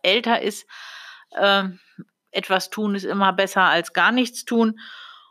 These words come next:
Und einen Tipp habe ich mal von einer Patientin bekommen, <laughs> man könnte es auch mit einer elektrischen Zahnbürste machen, mit diesen Rotationsbewegungen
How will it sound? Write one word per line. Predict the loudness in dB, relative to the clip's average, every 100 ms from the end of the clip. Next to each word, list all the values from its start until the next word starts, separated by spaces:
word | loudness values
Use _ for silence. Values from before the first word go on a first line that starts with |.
| _ _
Und | 4 4 4 -2 0
einen | 0 0
Tipp | -2 -4 0
habe | 0
ich | 0
mal | -6 -8
von | -6 -6
einer | -2 -4
Patientin | -4 -8 0 0 0 -2 -2
bekommen, | -4 2 2 2 -4 -6
<laughs> |
man | -6 -4
könnte | 0 0 0
es | 0
auch | 0
mit | 0 -2
einer | 0 0
elektrischen | 2 0 -2 -8 -6 -4 -6
Zahnbürste | 0 2 4 2 0 0 -6
machen, | -2 -2 -4 -8
mit | -8 -8
diesen | -6 -4
Rotationsbewegungen | -4 -2 -4 0 0 2 2 2 4 4 4 2